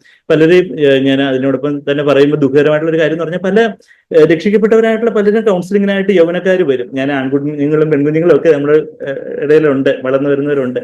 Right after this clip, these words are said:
അപ്പൊ അവര് പറയും, അവര് പലരും ഇന്നത്തെ ക്യാമ്പസിന്റെ വലിയൊരു പ്രോബ്ലം എന്ന് പറഞ്ഞാൽ അവരങ്ങ് എന്താ ഒരു വാക്കുണ്ട്, റിലേഷൻഷിപ്പിലോട്ടായിപ്പോയി. <laughs>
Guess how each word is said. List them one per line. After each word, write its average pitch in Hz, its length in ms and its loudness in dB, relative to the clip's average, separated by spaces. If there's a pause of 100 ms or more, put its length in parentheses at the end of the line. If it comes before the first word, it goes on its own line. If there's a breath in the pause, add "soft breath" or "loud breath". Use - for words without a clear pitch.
(420 loud breath)
അപ്പൊ 202 160 0
അവര് 208 260 2
പറയും, 202 420 4
അവര് 185 480 -2 (420)
പലരും 208 380 -2
ഇന്നത്തെ 196 240 -4
ക്യാമ്പസിന്റെ 190 560 -4
വലിയൊരു 196 200 2
പ്രോബ്ലം 190 280 2
എന്ന് 208 100 2
പറഞ്ഞാൽ 196 280 0
അവരങ്ങ് 202 340 0 (840)
എന്താ 165 160 2
ഒരു 151 140 6
വാക്കുണ്ട്, 165 400 0
റിലേഷൻഷിപ്പിലോട്ടായിപ്പോയി. 160 1400 -2 (140)
<laughs> 139 100 -2